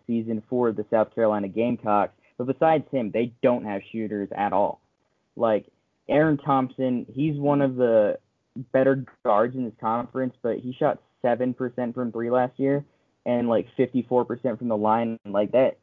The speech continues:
he's not a shooter, but he's a really good player. He doesn't have to be a good shooter. Bryce Enzi and Bryce Golden, though, that's gonna be, if this team can win,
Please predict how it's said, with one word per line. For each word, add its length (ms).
he's 160
not 220
a 40
shooter, 280
but 160
he's 120
a 40
really 180
good 140
player. 200
He 80
doesn't 120
have 140
to 40
be 120
a 20
good 80
shooter. 240
Bryce 300
Enzi 380
and 100
Bryce 280
Golden, 640
though, 100
that's 240
gonna 160
be, 480
if 140
this 240
team 140
can 220
win, 280